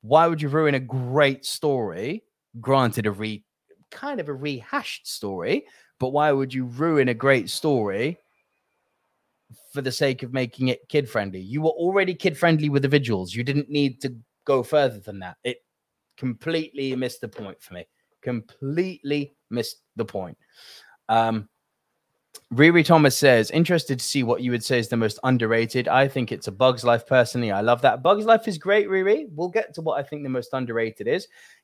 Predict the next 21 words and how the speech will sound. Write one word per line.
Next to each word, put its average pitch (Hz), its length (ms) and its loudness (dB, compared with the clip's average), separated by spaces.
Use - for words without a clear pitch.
Gavin, 143 360 6
man, 135 340 4
angry. 120 380 4
"Twenty-four. 151 640 6
Where's 147 240 10
the 170 80 4
unsubscribe 147 500 4
button?" 95 360 0
No, 131 500 10
stay. 127 560 4
Gavin, 120 420 4
please. 131 440 4
The - 60 -14
force 131 260 -2
is 110 60 -12
strong 113 200 -4
with 92 100 -12
you. 87 80 -14
Stay 117 240 -4
with 98 160 -6
me. 90 140 -20